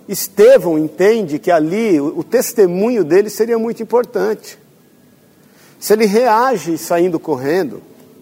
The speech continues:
se ele reage devolvendo pedra, porque ele podia devolver pedra, ele, ele não tinha lei que o condenasse. Ele podia apelar pra lei e falar, "Vocês estão me apedrejando, não tem lei que o condene ali." Ele não, ele dobra o joelho.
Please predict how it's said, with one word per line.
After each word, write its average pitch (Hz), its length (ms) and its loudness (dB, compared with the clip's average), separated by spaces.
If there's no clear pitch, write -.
se - 160 0
ele 214 140 2
reage 208 600 2
devolvendo 165 520 0
pedra, 165 360 0
porque - 120 -6
ele 180 80 -6
podia 262 180 -4
devolver 320 320 0
pedra, 202 420 2
ele, 185 220 -2
ele 220 100 0
não 247 80 0
tinha 285 220 -2
lei 254 180 -2
que 226 120 -8
o - 20 -4
condenasse. 170 720 -4
Ele 190 80 -4
podia 269 220 -2
apelar 285 260 2
pra 277 160 0
lei 214 140 4
e - 20 0
falar, 254 200 -2
"Vocês - 80 -10
estão 202 120 -2
me 196 60 2
apedrejando, 160 680 -2
não 151 140 -4
tem 262 160 -2
lei 247 180 4
que 190 140 -2
o 170 80 0
condene 147 400 -2
ali." 113 260 -6
Ele 311 200 4
não, 240 260 4
ele 175 100 2
dobra 170 300 2
o - 20 -6
joelho. 247 460 4